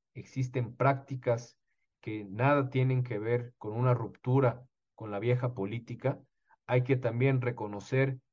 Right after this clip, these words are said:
que existen liderazgos que se han venido posicionando dentro de Morena, que hasta hace unos meses eran sus miembros, eran miembros de los partidos del viejo régimen, es decir, del pri,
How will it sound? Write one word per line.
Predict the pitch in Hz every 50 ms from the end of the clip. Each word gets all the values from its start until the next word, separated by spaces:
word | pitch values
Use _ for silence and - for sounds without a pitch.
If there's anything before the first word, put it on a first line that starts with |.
| _ _
que | - 104
existen | 95 - - 139 139 139 - - 131 117 107
liderazgos | 107 101 98 101 104 117 139 156 165 147 135 123 123 123 123 - -
que | - 104 98
se | - 123
han | 120
venido | 123 123 123 123 123 127 123
posicionando | 123 104 98 95 107 101 - 104 104 113 120 127 127 120 110 98
dentro | 110 135 143 143 131 135 131 120
de | 113 107
Morena, | 101 104 107 113 117 117 123 143 175 - _ _ _ _ _ _ _ _ _ _
que | _ - 117
hasta | 110 123 - - 131 147
hace | 156 156 - 165
unos | 156 160 160 160 156 139 131
meses | 135 139 156 160 156 - 160 156 151 139 - _ _ _ _ _ _ _ _ -
eran | 123 127 139 151 160 160 151 139 127 120 110 107 101 95 - _ _
sus | _ - - 117 - -
miembros, | 127 127 139 147 147 143 143 139 131 127 - -
eran | 139 139 147 139 131
miembros | 127 131 139 143 151 147 143 135 131 123 123 - - _
de | _ 104 104 107 107 104 101 98 98 98
los | 98 98 95 -
partidos | - 101 95 95 - 139 135 123
del | 123 117
viejo | 107 120 127 127 127 139 139
régimen, | - 233 240 - - 123 101 85 - -
es | - 104
decir, | 110 - - 143 127
del | 123 120 110 104
pri, | - - 147 175 180 185 190